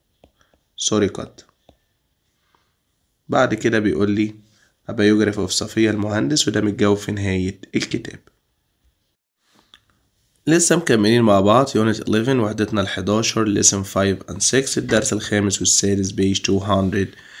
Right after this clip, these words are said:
fifty-four، ميتين أربعة وخمسين. Means according to what you have heard is true. معناها إن طبقا اللي احنا سمعناه فكل شيء true. true يعني صحيح، يبقى بكل وضوح أو على ما يبدو.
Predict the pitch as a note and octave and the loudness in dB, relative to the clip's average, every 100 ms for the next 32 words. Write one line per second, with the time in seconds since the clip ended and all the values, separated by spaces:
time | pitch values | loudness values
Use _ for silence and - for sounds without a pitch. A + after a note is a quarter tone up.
0 | - - - B2+ B2 A#2+ - B2+ C3 A#2 | -20 -20 -2 0 2 -2 2 4 4 2
1 | G2 G#2 F#2+ F2+ F#2 F2+ - D#2 - - | 0 0 0 0 -2 -4 -8 -2 -2 -2
2 | - _ _ _ - A#2 D#3 D#3 - - | -10 _ _ _ -4 0 0 0 -6 -12
3 | - B2+ B2+ A2+ G#2 G2 G#2 G2+ A2+ A#2 | 0 2 2 0 0 0 0 2 2 0
4 | G2+ G2+ G#2+ A2 A2 A2+ A#2 A#2 G2+ - | -2 0 0 -2 -2 -2 -2 -4 -6 -4
5 | - E2 - _ _ _ _ - _ _ | -4 -6 -10 _ _ _ _ -20 _ _
6 | _ - B2 A#2+ B2 B2 A2+ G#2 G#2 A2+ | _ -2 0 2 0 0 -2 -2 -4 -4
7 | A2+ G2 G2+ G2+ A2+ G#2 G2 - - G2+ | -4 -2 0 0 -2 -4 -4 -4 -4 -4
8 | D#2+ C#2 F#2+ A#2 C#3 - A2+ A#2 A2 G#2 | -4 -4 -2 -2 -2 -6 -8 -2 0 0
9 | G2+ G2+ G#2+ G#2 - _ - G#2 C#3+ E3 | 0 2 0 -2 -10 _ -2 0 0 -2
10 | - - _ _ - A2+ A2+ G2+ G2+ G2 | -10 -20 _ _ -2 4 6 4 2 -2
11 | A2+ A2+ A2+ G2+ A2 A2 - - G2 A#2 | -4 -6 -4 0 0 0 -2 -8 -4 0
12 | G#2+ G#2 - G#3+ - G#2+ F#2 F#2 G2+ G2+ | 0 0 0 -2 -2 -4 -2 2 2 2
13 | - - G#2 G#2+ B2 A#2+ - - | -2 -6 -2 0 0 -2 -6 -6